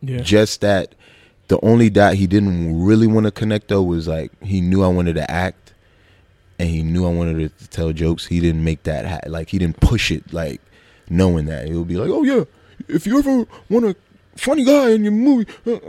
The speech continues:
Speaker 2: and, like,
Speaker 1: Yeah.
Speaker 2: that's no,
Speaker 1: It's not
Speaker 2: you
Speaker 1: the
Speaker 2: know,
Speaker 1: way, yeah.
Speaker 2: introduction.
Speaker 1: Yeah.
Speaker 2: So, uh, but
Speaker 1: Do you, do you
Speaker 2: he
Speaker 1: think
Speaker 2: made
Speaker 1: he
Speaker 2: a
Speaker 1: did
Speaker 2: lot of
Speaker 1: that?
Speaker 2: just to keep me along 'cause I was good. I was
Speaker 1: Okay.
Speaker 2: good. Like,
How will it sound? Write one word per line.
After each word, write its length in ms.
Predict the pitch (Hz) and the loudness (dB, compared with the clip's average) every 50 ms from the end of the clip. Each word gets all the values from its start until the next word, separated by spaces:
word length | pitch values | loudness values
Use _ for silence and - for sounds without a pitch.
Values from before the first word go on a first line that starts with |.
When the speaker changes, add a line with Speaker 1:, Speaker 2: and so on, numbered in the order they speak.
| - - | -12 -8
Speaker 2:
and, 240 | 101 147 147 139 139 | -6 -4 -4 -2 -2
like, 200 | 143 127 117 135 | -2 -2 -2 -4
Speaker 1:
Yeah. 160 | 139 127 120 | -6 -6 -4
Speaker 2:
that's 280 | 123 135 147 147 - - | -4 -4 -4 -4 -4 -4
no, 420 | 147 143 139 139 139 135 131 - - - _ _ _ _ _ _ _ _ - | -4 -2 -2 -2 -2 -2 -4 -6 -10 -16 _ _ _ _ _ _ _ _ -20
Speaker 1:
It's 120 | - - | -10 -2
not 80 | - 131 | 0 2
Speaker 2:
you 60 | 131 | 4
Speaker 1:
the 60 | 127 123 | 4 4
Speaker 2:
know, 60 | 120 | 4
Speaker 1:
way, 80 | 117 113 | 4 4
yeah. 60 | 110 | 4
Speaker 2:
introduction. 640 | 127 117 120 117 101 120 127 123 - - 82 - - _ _ _ _ _ _ _ _ _ _ - | 2 2 0 0 2 2 2 2 -2 -6 -8 -10 -14 _ _ _ _ _ _ _ _ _ _ -18
Speaker 1:
Yeah. 200 | - 104 98 98 | -16 -16 -16 -16
Speaker 2:
So, 380 | - - - 98 95 95 95 | -8 -4 -2 -2 0 0 0
uh, 520 | 92 92 92 92 92 92 90 87 85 80 - - - - 90 | 0 -2 -2 -2 -2 -2 -4 -4 -6 -10 -12 -18 -18 -14 -6
but 220 | 95 101 98 139 | -2 0 0 2
Speaker 1:
Do 40 | 139 139 | 0 -2
you, 80 | 135 - _ _ _ - _ - | -6 -8 _ _ _ -20 _ -8
do 100 | 113 - | -4 -2
you 60 | 113 | 0
Speaker 2:
he 40 | 117 | 0
Speaker 1:
think 20 | |
Speaker 2:
made 80 | 117 113 | 2 2
Speaker 1:
he 60 | 110 | 2
Speaker 2:
a 40 | 107 | 2
Speaker 1:
did 80 | 104 101 | 0 2
Speaker 2:
lot 260 | 101 - 98 98 - | 0 0 0 0 0
of 60 | - | -2
Speaker 1:
that? 200 | 120 113 - - - _ _ _ _ _ _ _ - 98 | -2 -4 -6 -10 -16 _ _ _ _ _ _ _ -16 -4
Speaker 2:
just 220 | 113 180 196 - | -2 -2 -2 -2
to 60 | - - | -6 -8
keep 200 | - 175 160 139 | -6 -4 -4 -2
me 120 | 139 139 | -2 -2
along 220 | 131 120 120 123 123 | -2 0 -2 -2 -2
'cause 180 | - 127 117 | -2 -2 0
I 80 | 117 117 | 2 2
was 160 | 113 113 107 | 2 0 -2
good. 300 | 104 107 131 113 87 - - | 0 0 0 0 0 -2 -4
I 60 | - | -2
was 160 | 98 101 92 | -2 0 0
Speaker 1:
Okay. 140 | 95 95 92 | 2 2 2
Speaker 2:
good. 100 | 85 82 | 2 2
Like, 260 | 90 92 87 85 - | 2 0 0 0 -2